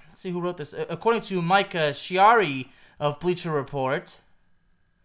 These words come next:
Jones refused to endorse McCarthy as a team's head coach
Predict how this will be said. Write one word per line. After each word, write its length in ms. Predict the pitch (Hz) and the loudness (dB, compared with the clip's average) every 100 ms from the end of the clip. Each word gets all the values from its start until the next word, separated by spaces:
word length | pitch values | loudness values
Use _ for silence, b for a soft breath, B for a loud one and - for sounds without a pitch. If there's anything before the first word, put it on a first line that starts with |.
| _ _ _ _ _ _ _ _ _ _ _ _ - | _ _ _ _ _ _ _ _ _ _ _ _ -12
Jones 440 | - 220 233 180 | 2 4 4 2
refused 460 | 190 - 226 240 - | -4 -2 -4 -2 0
to 80 | 190 | 0
endorse 380 | 180 208 220 | 4 2 2
McCarthy 460 | 180 170 190 196 220 | -4 4 4 4 2
as 140 | 185 | 0
a 40 | 156 | -2
team's 340 | - 196 170 | -8 -8 -4
head 200 | 180 165 | -4 -4
coach 480 | - 214 151 - | 0 0 0 -8